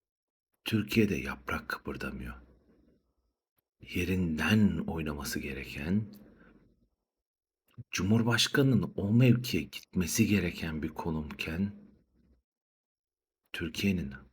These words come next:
olaydan haberi bile yok. Ve Türkiye'de neredeyse yüzde ellisi sansür yasasını destekliyor. İki tane çocuk öldü diyorum.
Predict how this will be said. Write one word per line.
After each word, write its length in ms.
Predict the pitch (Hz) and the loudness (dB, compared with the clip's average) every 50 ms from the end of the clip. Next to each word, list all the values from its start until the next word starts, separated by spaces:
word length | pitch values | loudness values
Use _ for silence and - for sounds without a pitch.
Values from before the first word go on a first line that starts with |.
| _ | _
olaydan 420 | - 82 82 82 82 85 80 78 67 | -12 -8 -6 -4 -4 -4 -6 -6 -8
haberi 460 | - - - - 78 73 - 82 - | -8 -10 -10 -8 -6 -6 -4 -4 -6
bile 140 | - 69 - | -6 -8 -8
yok. 340 | 64 64 64 - - - - _ - _ _ _ _ _ _ _ _ _ _ _ _ _ _ _ _ _ _ _ _ _ _ _ _ - | -10 -10 -12 -16 -20 -20 -20 _ -20 _ _ _ _ _ _ _ _ _ _ _ _ _ _ _ _ _ _ _ _ _ _ _ _ -16
Ve 80 | 104 - | -14 -12
Türkiye'de 840 | - - - 92 85 80 - - 85 78 71 76 73 76 78 78 _ _ _ _ _ _ _ _ _ _ _ _ _ _ _ _ _ _ _ _ _ _ _ _ - | -8 -4 -4 -2 -2 -2 -4 -4 -4 -4 -2 -4 -6 -6 -8 -14 _ _ _ _ _ _ _ _ _ _ _ _ _ _ _ _ _ _ _ _ _ _ _ _ -12
neredeyse 560 | - 80 85 92 101 98 101 85 76 - - 71 | -6 -2 0 0 2 2 0 0 0 -2 -6 -4
yüzde 420 | 69 69 73 73 67 - - 82 | -4 -4 -4 -4 -4 -4 -6 -6
ellisi 480 | 82 76 67 64 - - - 78 73 - - - - - - _ _ _ _ _ _ _ _ _ _ _ _ _ _ _ _ _ _ _ _ - | -4 -4 -6 -6 -6 -4 -4 -4 -6 -8 -14 -20 -20 -20 -20 _ _ _ _ _ _ _ _ _ _ _ _ _ _ _ _ _ _ _ _ -12
sansür 520 | - - - - - - - - 104 85 | -8 -8 -6 -6 -4 -4 -2 0 0 0
yasasını 640 | 80 73 65 - - - - - 76 78 78 - - | 0 0 -4 -4 -6 -6 -6 -6 -6 -8 -8 -8 -8
destekliyor. 680 | 69 69 - - - - - - - - - - - 60 - - - _ _ _ _ _ _ _ _ _ _ _ _ _ _ _ _ _ _ _ _ _ _ _ _ _ _ _ _ _ _ _ _ _ _ _ _ _ _ _ _ _ _ _ _ _ _ _ _ _ _ _ _ - | -8 -8 -6 -8 -8 -10 -12 -12 -12 -12 -12 -12 -12 -14 -18 -20 -20 _ _ _ _ _ _ _ _ _ _ _ _ _ _ _ _ _ _ _ _ _ _ _ _ _ _ _ _ _ _ _ _ _ _ _ _ _ _ _ _ _ _ _ _ _ _ _ _ _ _ _ _ -14
İki 200 | - - - - | -12 -10 -10 -6
tane 300 | - 104 92 95 98 92 | -2 -2 0 2 0 0
çocuk 340 | - - - - - - - | -2 -4 -6 -6 -6 -2 -2
öldü 280 | 90 80 71 73 76 65 | -2 -2 -2 -4 -8 -8
diyorum. 420 | 65 67 65 64 73 80 90 - | -8 -10 -10 -10 -10 -10 -12 -12